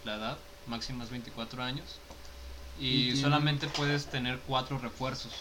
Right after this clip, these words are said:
Speaker 2: Cuatro refuerzos
Speaker 1: Bueno,
Speaker 2: mayores.
Speaker 1: son tres, pues, son tres, pero no sé, no sé si en este año pueden hacer cuatro. Según yo son, van a ser igual, los mismos tres,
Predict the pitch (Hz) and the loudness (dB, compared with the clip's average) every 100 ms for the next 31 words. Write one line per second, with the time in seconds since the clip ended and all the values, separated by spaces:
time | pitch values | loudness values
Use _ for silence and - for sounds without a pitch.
0 | - - - 117 117 117 113 113 123 123 | -12 -14 -8 -6 -4 -6 -6 -6 -4 2
1 | 180 160 110 - 147 147 151 147 131 - | 6 6 2 2 4 4 4 2 2 -2
2 | 123 - - - 143 143 151 190 - - | -8 -8 -10 -2 0 2 2 0 -2 -10
3 | - - - - - - 147 165 202 - | -14 -16 -16 -16 -12 0 4 4 2 -6
4 | - - - - - 139 135 143 170 - | -14 -14 -16 -16 -10 -2 0 0 -4 -4
5 | 139 139 151 143 151 135 127 - 143 139 | 0 0 0 0 0 0 -2 -2 0 0
6 | 135 135 131 113 120 - 135 135 - 131 | 0 -2 -2 -2 -6 -4 -2 -2 -2 -2
7 | 165 196 190 180 151 156 156 170 151 131 | 0 0 -2 -2 0 2 2 2 2 2
8 | 123 123 123 147 175 - 151 196 254 | 0 -2 0 0 0 0 2 2 0